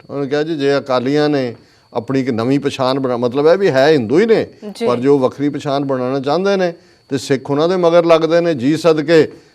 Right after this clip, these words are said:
Speaker 1: ਸਾਨੂੰ ਜਿਹੜਾ ਹੈ ਇਸ ਦਾ ਕੋਈ ਅਫਸੋਸ ਨਹੀਂ ਹੈ। No Hindu will ever shed a tear over it। The problems are different, ਪਰ ਸਮੱਸਿਆਵਾਂ ਅ-, ਅ-, ਅੱਡ ਨੇ।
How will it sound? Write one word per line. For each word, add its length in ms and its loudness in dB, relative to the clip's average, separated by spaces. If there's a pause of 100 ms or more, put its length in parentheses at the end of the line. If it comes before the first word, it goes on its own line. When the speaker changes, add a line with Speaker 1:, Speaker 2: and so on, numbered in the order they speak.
Speaker 1:
ਸਾਨੂੰ 460 2
ਜਿਹੜਾ 220 6
ਹੈ 100 8
ਇਸ 260 4
ਦਾ 160 2
ਕੋਈ 260 2
ਅਫਸੋਸ 460 0
ਨਹੀਂ 140 -4
ਹੈ। 60 0
No 60 0
Hindu 460 2
will 220 4
ever 100 -2
shed 320 0
a 120 2 (440)
tear 200 8
over 260 2
it। 80 -14 (640)
The 80 8
problems 540 2
are 180 6
different, 640 -4
ਪਰ 140 -2
ਸਮੱਸਿਆਵਾਂ 840 0
ਅ-, 320 0
ਅ-, 180 4
ਅੱਡ 140 4
ਨੇ। 280 -4